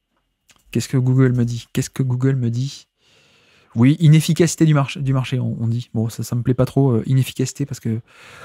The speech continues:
c'est autre chose en N B A, mais vous voyez un peu cette idée, c'est-à-dire que je pense qu'il y a une vraie valeur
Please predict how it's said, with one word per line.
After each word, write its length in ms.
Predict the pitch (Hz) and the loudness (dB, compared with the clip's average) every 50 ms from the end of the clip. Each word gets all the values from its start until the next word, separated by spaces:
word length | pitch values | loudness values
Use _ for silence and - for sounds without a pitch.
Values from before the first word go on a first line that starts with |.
| - _ _ | -20 _ _
c'est 200 | - - - 123 | -8 -2 0 2
autre 120 | 123 - | 2 2
chose 160 | - 135 131 | 2 2 2
en 100 | 135 127 | 2 2
N 140 | 120 120 123 | 0 0 0
B 140 | 120 127 139 | 0 0 0
A, 40 | 147 | 0
mais 140 | 131 110 107 | 0 0 -2
vous 520 | - _ _ _ _ _ _ _ _ - | -4 _ _ _ _ _ _ _ _ 2
voyez 120 | 131 143 | 4 4
un 80 | 156 156 | 4 4
peu 100 | - 185 | 2 0
cette 140 | 160 - - | 0 2 2
idée, 120 | 170 196 | 4 4
c'est-à-dire 420 | 208 - - 170 160 170 196 - - | 4 2 2 2 2 4 2 2 2
que 240 | - 165 175 214 - _ _ _ _ _ _ _ _ _ _ _ | 4 4 4 2 0 _ _ _ _ _ _ _ _ _ _ _
je 140 | - 135 135 | 0 2 4
pense 160 | 196 214 208 | 4 4 2
qu'il 120 | - 147 | 4 4
y 40 | 135 | 4
a 40 | 139 | 6
une 60 | 139 | 6
vraie 200 | 139 160 202 226 | 6 6 6 6
valeur 360 | 220 208 170 170 185 190 - | 4 4 6 4 4 2 0